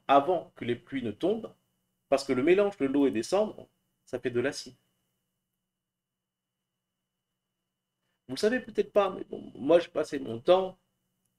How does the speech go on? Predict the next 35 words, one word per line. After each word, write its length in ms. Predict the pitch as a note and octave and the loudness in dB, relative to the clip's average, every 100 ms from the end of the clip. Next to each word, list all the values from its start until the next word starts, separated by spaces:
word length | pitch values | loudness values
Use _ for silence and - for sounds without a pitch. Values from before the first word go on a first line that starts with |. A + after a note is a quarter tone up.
| _ _ | _ _
à 80 | G#2 | -6
faire 200 | - A2 | -4 -2
ça 200 | - F#3+ | 4 2
pour 220 | F#3+ - | 2 -4
essayer 220 | A2 C3 | -4 -4
de, 80 | G#2+ | -8
de 160 | - G2 | -12 -12
sauver 200 | - C#3 | -6 -2
des 100 | C3 | -2
populations 520 | A2+ - A2 - D#3+ | -6 -6 -4 -4 -8
qui 80 | - | -8
ont 60 | |
été 100 | A2+ | -8
victimes, 440 | G#2+ G#2+ - E3 - - _ _ _ - | -8 -8 -8 -8 -8 -16 _ _ _ -6
euh, 200 | F2+ - - - - _ _ | -4 -6 -12 -20 -20 _ _
de 60 | G2 | -4
catastrophes. 600 | C#3 - A2+ - G3+ - _ | -2 0 -2 0 0 0 _
Par 100 | - | -4
exemple, 240 | G#2 D3+ C#3+ | -2 0 -2
après 200 | - - | -6 -6
les 100 | F#2 | -4
guerres, 320 | A#2 F#3+ G3+ | 2 0 0
quand 120 | G2 | -12
tout 100 | E2 - | -8 -6
a 60 | |
été 140 | G2+ G2+ | -2 -4
incendié, 540 | - F#2+ D#3 G3 F#2 _ _ _ | -4 -6 -4 -4 -8 _ _ _
l'Ukraine, 420 | A2 G2+ D3+ B2 | -12 0 2 2
là, 220 | A2 C3+ A#2 | 4 6 6
a 80 | |
des 120 | G2 G2 | 0 -4
sols 200 | B2 - | -4 -6
qui 100 | F#2+ | -10
sont 160 | G2 | -12
brûlés. 420 | F#2+ G#2 D#3+ A#3 | -8 0 0 0